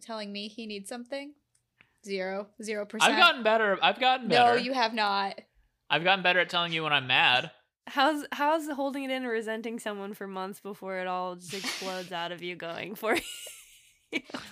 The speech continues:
Speaker 2: I'm doing great. I, uh, therapy's for cowards. That's what I <laughs> said.
Speaker 3: Jess, Jess, uh, might have some other thoughts on this. I don't know.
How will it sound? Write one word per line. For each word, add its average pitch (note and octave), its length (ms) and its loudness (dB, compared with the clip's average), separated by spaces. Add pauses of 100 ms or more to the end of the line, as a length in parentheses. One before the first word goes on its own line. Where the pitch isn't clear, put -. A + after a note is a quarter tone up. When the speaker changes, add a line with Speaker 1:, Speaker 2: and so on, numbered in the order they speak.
(360)
Speaker 2:
I'm G4+ 220 4
doing F#3+ 260 0
great. B2 400 0
I, C3+ 280 2
uh, D3 360 2
therapy's F#3+ 460 2
for D#3 100 -8
cowards. A#2+ 460 -2
That's - 160 -14
what D3 180 2
I - 0 -
<laughs> - 60 -2
said. G#3+ 340 0 (400)
Speaker 3:
Jess, E4+ 460 4
Jess, E4 260 -2
uh, D#4 280 2
might B3+ 180 -2
have C4+ 140 -2
some B3 120 -6
other A3+ 180 -4
thoughts G3 280 -4
on F#3+ 160 -4
this. F#3+ 220 -4
I G#3+ 100 0
don't A3 140 -4
know. G#3+ 280 0